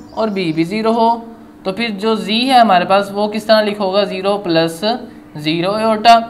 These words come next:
और ये जो है वो क्या कहलाता है? कहते हैं, "Is called the complex number zero।"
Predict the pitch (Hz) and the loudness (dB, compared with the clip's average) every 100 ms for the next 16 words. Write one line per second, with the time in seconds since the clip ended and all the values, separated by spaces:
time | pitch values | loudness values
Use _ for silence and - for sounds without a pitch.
0 | - - - - 214 214 220 277 285 262 | -10 -20 -18 -2 0 0 -2 -4 -2 2
1 | 208 214 214 226 240 247 233 170 170 175 | 2 2 -2 0 2 4 4 4 4 4
2 | 165 202 208 - - - 185 202 254 254 | 4 4 0 -14 -20 -6 0 2 2 0
3 | 240 - 175 175 220 220 220 214 226 247 | -2 4 6 6 4 2 0 2 4 4
4 | 240 233 208 185 165 147 135 | 2 -4 0 0 -2 -4 -6